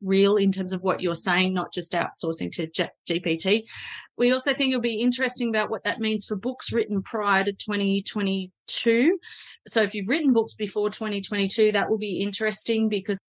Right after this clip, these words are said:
our thinking is, is that online Google will validate those books more than, say, books written after twenty twenty-three. Not saying you don't want to write a book,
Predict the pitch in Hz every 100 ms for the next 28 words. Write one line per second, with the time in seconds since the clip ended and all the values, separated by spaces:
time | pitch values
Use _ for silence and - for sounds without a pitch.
0 | - 190 185 247 240 202 190 185 180 -
1 | 175 - - - - _ - 196 190 185
2 | 185 190 185 185 - 196 185 202 202 220
3 | 208 196 190 180 175 175 170 175 185 190
4 | 185 - _ 180 180 175 170 185 - -
5 | - - 190 180 185 185 - 180 190 -
6 | - 202 180 170 170 - - 180 175 -
7 | 165 156 208 254 - - - - 233 247
8 | - 240 214 208 196 190 180 180 170 170
9 | 165 165 247 214 185